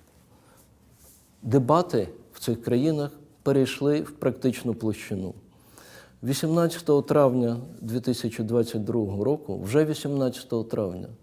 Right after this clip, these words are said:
е, Фінляндія офіційно подала заявку на вступ в нато. А четвертого квітня дві тисячі двадцять третього року Фінляндія стала членом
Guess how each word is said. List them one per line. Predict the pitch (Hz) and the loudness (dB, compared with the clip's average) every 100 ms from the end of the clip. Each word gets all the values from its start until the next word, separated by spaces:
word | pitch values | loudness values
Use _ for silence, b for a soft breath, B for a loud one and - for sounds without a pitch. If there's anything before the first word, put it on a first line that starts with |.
| B B B B B - | B B B B B -10
е, | 113 | -10
Фінляндія | - 131 127 151 160 147 151 147 147 | -2 0 4 4 2 0 -2 -4 -6
офіційно | 131 123 143 - 185 170 139 | -6 -2 -4 0 2 2 2
подала | 131 127 131 135 | 0 2 2 2
заявку | 123 123 135 135 - - - B B B - | 2 2 2 0 -10 -12 -14 B B B 0
на | 123 | 0
вступ | - - 120 - - - _ - | 0 -4 -4 -4 -12 -20 _ -16
в | 101 | -8
нато. | 107 95 - 104 - _ B B B B _ | -6 -6 -10 -16 -18 _ B B B B _
А | - | -8
четвертого | - 143 160 175 175 156 | -6 -2 0 2 4 2
квітня | - 170 175 151 131 123 123 117 135 120 - | 4 0 2 0 -2 -2 -6 -4 -6 -6 -2
дві | 127 135 | 2 4
тисячі | 143 135 123 - | 2 -2 -4 -4
двадцять | 120 120 117 - | 0 0 0 -2
третього | 127 117 117 117 | -2 -2 -2 0
року | 156 160 160 - B B B B - | 0 0 -6 -8 B B B B -6
Фінляндія | 147 139 147 151 147 147 156 151 | 0 4 4 2 0 -2 -4 -10
стала | - 135 131 135 131 - - - | -2 2 2 2 -4 -10 -20 -20
членом | - 127 123 123 123 | -6 0 2 2 -2